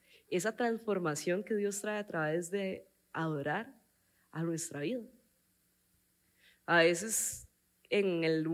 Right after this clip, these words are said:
mundo cristiano estamos muy acostumbrados a que todo sea muy individualizado. "Dios, no, es que yo necesito que usted me dé esto. Dios, yo necesito que us-, que usted para mí, usted para mí". Y algunas pocas veces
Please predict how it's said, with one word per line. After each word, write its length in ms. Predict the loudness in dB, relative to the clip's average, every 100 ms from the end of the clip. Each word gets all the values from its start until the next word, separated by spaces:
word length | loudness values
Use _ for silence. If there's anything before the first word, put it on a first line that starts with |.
| -4
mundo 340 | -4 -2 0 0
cristiano 520 | 0 2 2 2 -4 -12 _ -20 -12
estamos 340 | -6 -2 0
muy 140 | 2 0
acostumbrados 560 | 0 -4 -2 0 0
a 80 | -2
que 80 | -4
todo 180 | -2 0
sea 140 | 0
muy 160 | -2 -2
individualizado. 800 | -2 0 0 -2 -4 -6 -6 -10 -20 _ -20 -20 -20 -20 -20 -20 _
"Dios, 240 | 4 6
no, 140 | 6 2
es 120 | 2
que 100 | 2
yo 120 | 2
necesito 400 | 4 2 -2 -2
que 80 | -4
usted 180 | -2 -2
me 160 | 0
dé 80 | 0
esto. 220 | -2 -4 -10 -10
Dios, 380 | -8 -2 0 0
yo 100 | -2
necesito 360 | -2 -4 -6 -6
que 100 | -6
us-, 240 | -6 -8 -12 -10
que 80 | -6
usted 340 | -2 -2 -2 -4
para 200 | -4 -2
mí, 280 | 0 0 -2
usted 280 | -4 -4 -4
para 200 | -4 -4
mí". 220 | -4 -6 -10 _ _ _
Y 120 | 4
algunas 400 | 6 4 0 0
pocas 300 | -2 -2 0
veces 480 | 0 -2 -6 -12 -14